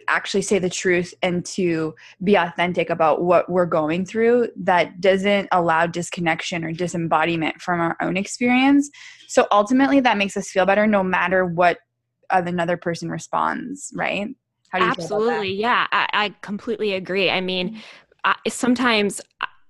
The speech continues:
Speaker 2: when I am just sort of going through the motions and, like, pretending to be okay and giving people the answer they wanna hear, I sometimes forget that I'm actually not okay. Like, I, I
Speaker 1: Right.
Speaker 2: definitely don't feel okay,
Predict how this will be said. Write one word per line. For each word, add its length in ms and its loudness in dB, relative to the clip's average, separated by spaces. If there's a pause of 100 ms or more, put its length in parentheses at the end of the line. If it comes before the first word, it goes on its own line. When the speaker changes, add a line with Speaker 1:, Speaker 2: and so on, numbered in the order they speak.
(160)
Speaker 2:
when 220 2
I 160 2
am 120 0
just 200 -6
sort 160 -4
of 100 -4
going 240 0
through 160 -4
the 80 -2
motions 540 -2
and, 40 -6
like, 140 -6
pretending 460 -6
to 80 -4
be 140 2
okay 640 2
and 160 -6 (180)
giving 260 -2
people 280 0
the 160 -2
answer 280 -6
they 120 -2
wanna 240 0
hear, 580 0 (420)
I 140 -2
sometimes 640 0
forget 800 -2 (420)
that 160 2
I'm 180 2
actually 460 -4
not 280 -8
okay. 580 -8 (260)
Like, 160 -10
I, 200 -4 (120)
I 80 -6
Speaker 1:
Right. 80 -10
Speaker 2:
definitely 800 -8 (240)
don't 260 -10 (360)
feel 360 -4
okay, 680 -8